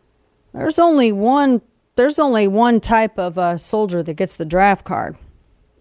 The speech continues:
There's only one type. And there's only one type of soldier that gets in trouble for not filling out the draft card.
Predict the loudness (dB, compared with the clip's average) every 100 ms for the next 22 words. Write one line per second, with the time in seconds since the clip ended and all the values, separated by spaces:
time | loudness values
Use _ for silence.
0 | _ _ _ _ _ _ _ _ -20 _
1 | _ -4 0 2 2 2 2 0 0 -2
2 | -2 -8 -18 -20 -20 _ _ _ -20 _
3 | _ _ _ -20 -20 -20 -20 _ _ -18
4 | -4 0 2 2 2 2 0 0 0 2
5 | 2 2 0 -2 0 0 2 -2 0 -2
6 | 0 0 2 0 -4 -2 -4 0 0 0
7 | -4 -2 -2 2 0 -2 -2 0 0 0
8 | 2 0 -2 -6 -16 -18 _ _ _ _
9 | _ _ _ -20 _ -2 0 2 0 -2
10 | -4 -2 -2 -4